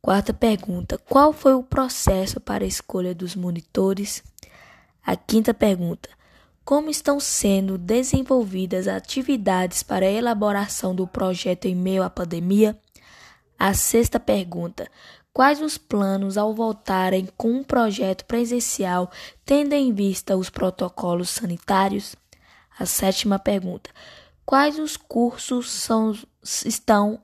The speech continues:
envolvidos neste projeto? E a oitava pergunta: Os alunos da universidade podem participar deste projeto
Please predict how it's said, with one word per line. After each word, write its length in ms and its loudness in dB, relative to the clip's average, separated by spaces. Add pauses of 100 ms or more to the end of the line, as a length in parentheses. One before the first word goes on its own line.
envolvidos 880 -4
neste 400 -4
projeto? 800 -2 (760)
E 60 4
a 80 8
oitava 540 2
pergunta: 580 -6 (420)
Os 200 -2
alunos 600 2
da 160 0
universidade 1080 -4 (220)
podem 640 2
participar 720 -4
deste 400 -4
projeto 640 -2